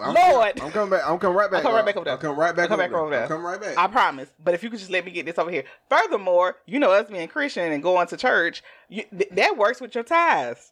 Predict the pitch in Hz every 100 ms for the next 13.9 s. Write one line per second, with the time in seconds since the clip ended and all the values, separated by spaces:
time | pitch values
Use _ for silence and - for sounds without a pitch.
0 | - 123 117 113 117 _ _ _ _ -
1 | 170 151 165 147 165 143 139 - 127 -
2 | 131 135 151 143 147 147 127 139 120 127
3 | 147 160 139 101 82 _ _ _ _ _
4 | - _ _ 127 185 185 185 156 147 131
5 | 117 - 135 127 123 127 127 143 104 98
6 | 90 113 110 113 113 - _ - 156 147
7 | 135 131 135 - - 143 127 123 120 123
8 | 123 180 180 160 156 180 175 156 139 143
9 | 143 - 170 160 156 147 147 151 - 208
10 | 196 175 151 147 147 147 143 143 139 -
11 | 220 - - - - - - - _ _
12 | 254 226 156 143 135 139 - 320 - 110
13 | 87 80 76 - - - 175 160 147